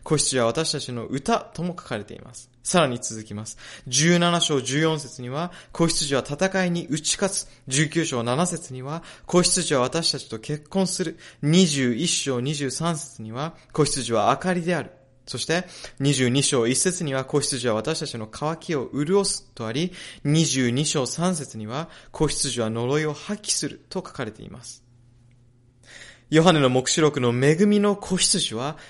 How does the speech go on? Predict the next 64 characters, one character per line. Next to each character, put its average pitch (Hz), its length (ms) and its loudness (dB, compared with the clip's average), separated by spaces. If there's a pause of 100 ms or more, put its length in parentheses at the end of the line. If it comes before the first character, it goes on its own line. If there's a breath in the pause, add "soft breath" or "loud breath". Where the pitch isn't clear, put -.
(120 loud breath)
栄 208 280 12
光 196 280 2
の 185 140 2
主 185 240 4
そ - 260 0
の 202 120 0
も 208 120 0
の 202 140 2
な 135 80 -2
の 101 80 -10
で - 80 -20
す。 - 240 -16 (240 loud breath)
皆 160 160 6
さ 156 160 4
ん、 120 40 -2
子 196 160 2
羊 208 260 0
で 196 100 4
あ 170 60 2
る 156 80 -2
イ 170 80 0
エ 190 80 2
ス - 180 -6
は、 175 160 -2
最 220 340 4
終 214 240 0
的 208 220 -6
に 220 160 -4 (260 loud breath)
反 208 300 6
キ 185 160 -2
リ 220 80 0
ス - 80 -2
ト 180 100 -2
勢 185 240 2
力 151 200 -2
で 131 80 -4
あ 127 40 -2
る 123 120 -6
獣 165 420 -2
や 160 160 -4
竜 147 240 -4
を 117 60 -2
滅 131 280 -2
ぼ 127 80 -4
し - 120 -8
ま 107 100 -14
す。 - 160 -16 (300 loud breath)
子 185 120 4
羊 147 320 4
は、 156 220 4
主 - 240 4
の 165 380 6
王 165 80 2
国 165 300 -6
を 139 120 2
脅 160 180 4
か 160 120 -6
す 156 100 -6
も 147 80 -8
の 131 120 -8
を 131 40 -6
す - 340 0
べ 262 120 6
て 135 220 -8